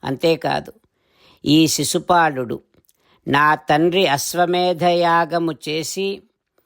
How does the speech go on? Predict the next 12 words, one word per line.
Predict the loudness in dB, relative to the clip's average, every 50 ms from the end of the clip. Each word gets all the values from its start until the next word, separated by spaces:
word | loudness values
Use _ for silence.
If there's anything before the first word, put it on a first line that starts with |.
| _ _ _ _ _ _ _ -8
గుర్రాన్ని | -2 0 0 2 2 4 4 4 4 2 0 -4 -4 -2 -2
వదిలితే | -2 -2 -2 -4 -4 -4 -4 -2 -2 -2 -2 -2 -4 -8 _ _ _ _ _ _ _ _ _ _ _ _ _ _ _ _ -4
యజ్ఞానికి | -2 -2 -2 -2 0 2 4 4 6 6 4 4 4 2 0 -2 -2 -2 -2 -2
విఘ్నము | 0 -2 -4 -4 -4 -4 -2 -2 -2 -2 -2 -4 -4 -4 -4
చేయటం | -4 -2 -2 -2 -4 -4 -6 -6 -6
కోసం | -6 -6 -6 -6 -4 -4 -4 -6 -6 -6 -4 -4
గుర్రాన్ని | -2 0 2 2 2 2 2 0 -2 -4 -4 -4
అపహరించాడు | 0 0 2 2 2 0 -2 -4 -6 -6 -6 -6 -6 -4 -6
ఈ | -10 -12 _ _ -12
క్రూరుడు. | -8 -6 -4 -4 -4 -6 -8 -10 -12 -18 _ _ _ _ _ _ _ _ _ _ _ _ _ _ _ _ _ _ _ _ _ -12
అంతేకాదు | -8 -8 -6 -4 -4 -2 -2 -2 -2 -2 -2 -2 -2 -4 -6 -12 -18 _ _ _ _ _ _ _ _ _ _ _ _ _ _ _ -16 -12 -6 -2
భద్రను | -2 -2 -2 -2 -4 0 2 2 4 4 4